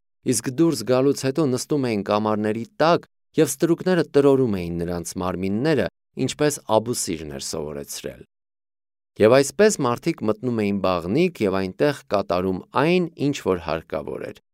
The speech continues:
իսկ հետո դուրս էին գալիս ու առանց վարձը տալու գնում։ Այդպես շարունակվեց երեք օր։ Իսկ չորրորդ օրը Աբու Սիրը բաղնիք հրավիրեց թագավորին, ու թագավորը տերության մեծամեծների հետ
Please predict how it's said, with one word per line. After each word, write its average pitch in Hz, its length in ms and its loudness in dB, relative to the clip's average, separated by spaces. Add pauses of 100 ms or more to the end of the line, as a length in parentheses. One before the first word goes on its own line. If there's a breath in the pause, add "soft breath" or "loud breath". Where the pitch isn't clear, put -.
(160)
իսկ 123 200 2
հետո 139 200 2
դուրս 165 280 2
էին 90 260 -2
գալիս 147 400 0
ու 127 260 0
առանց 113 460 2
վարձը 98 500 -2
տալու 131 480 0
գնում։ 80 320 -8 (960)
Այդպես 104 540 2
շարունակվեց 92 720 -2
երեք 92 400 -4
օր։ 76 200 -4 (680)
Իսկ 123 240 -2
չորրորդ 139 560 4
օրը 185 180 4 (360)
Աբու 117 340 4
Սիրը 104 260 2
բաղնիք 92 540 -2
հրավիրեց 90 520 -2 (120)
թագավորին, 78 680 -6 (360)
ու 123 140 0
թագավորը 123 580 4 (140)
տերության 135 580 2
մեծամեծների 98 720 -2
հետ 90 220 -6